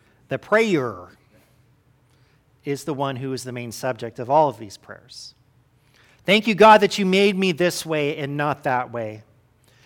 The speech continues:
Thank you, God, that you gave me this gift and didn't make me like that." So when the Pharisee was praying this prayer in the temple in the story that Jesus told, he was not only praying a model, a model prayer, he was acknowledging that he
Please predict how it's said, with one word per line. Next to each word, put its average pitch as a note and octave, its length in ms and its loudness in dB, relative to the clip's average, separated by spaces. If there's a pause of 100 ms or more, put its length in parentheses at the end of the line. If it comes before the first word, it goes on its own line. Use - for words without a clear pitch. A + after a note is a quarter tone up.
(160)
Thank G3+ 220 0
you, A3 60 -4
God, G3+ 380 10
that G3 120 2
you E3 120 -4
gave G3+ 220 4
me G3 160 0
this G3 320 2
gift F#3+ 400 0
and E3 180 -6
didn't F3+ 260 0
make E3+ 260 -6
me D3+ 160 -6
like C3 360 -4
that." A2 360 -4 (360)
So G3 200 2
when G#3 140 2
the G3+ 80 2
Pharisee B3+ 600 2
was G3 220 2
praying A#3+ 540 0
this F#3 200 2
prayer G#3 480 4
in D#3+ 140 -4
the E3 100 -4
temple F3+ 560 -2 (220)
in E3 100 -6
the E3+ 80 -2
story F#3+ 280 2
that E3 100 0
Jesus E3+ 400 -8
told, D#3 300 0
he E3 100 -2
was D#3+ 160 -4
not G3+ 240 2
only B3+ 220 -2
praying G#3+ 340 0
a F3+ 80 0
model, F#3+ 580 2
a D3 120 -4
model F#3+ 560 4
prayer, F3+ 640 2 (280)
he G3+ 160 0
was F3 140 -2
acknowledging G3 680 2
that F3 140 2
he F#3+ 600 0